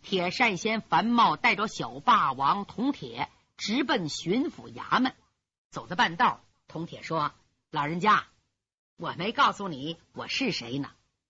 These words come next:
”“我不问。”“哎，我得告诉你啊，我是童家庄的，我叫铜铁。到那之后就说我是您的随从。”“哼，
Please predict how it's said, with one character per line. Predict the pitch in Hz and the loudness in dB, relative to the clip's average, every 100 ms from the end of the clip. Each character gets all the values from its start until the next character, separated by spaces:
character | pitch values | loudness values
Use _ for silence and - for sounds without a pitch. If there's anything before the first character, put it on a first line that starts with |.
| - | -14
”“我 | 123 127 139 | -8 -6 -4
不 | 156 202 | -2 2
问。 | 254 - | 2 2
”“哎， | - 139 _ _ - | -10 -10 _ _ -14
我 | 214 320 | 0 2
得 | 311 | 2
告 | - - | 6 6
诉 | - | 6
你 | 254 269 | 4 4
啊， | 302 _ _ _ _ - | 2 _ _ _ _ -8
我 | 135 | -6
是 | 151 | -4
童 | 165 185 | -2 0
家 | 185 | 0
庄 | 180 220 226 | 4 4 8
的， | 233 220 - _ - | 6 6 0 _ -10
我 | 131 | -8
叫 | 143 143 | -4 -4
铜 | - 220 | -2 -2
铁。 | 226 170 175 240 - _ _ - | 0 2 4 4 2 _ _ 2
到 | 240 190 | 4 4
那 | 165 | 0
之 | 302 | 0
后 | 277 302 - _ _ - | 6 6 4 _ _ -4
就 | 214 | -2
说 | 180 254 262 - _ | 2 4 4 2 _
我 | - 220 | -8 -6
是 | 233 202 | -2 0
您 | 202 254 | 2 0
的 | 135 | -2
随 | - 139 220 330 | -8 -2 2 2
从。 | - - _ _ _ | 0 -14 _ _ _
”“哼， | - | 0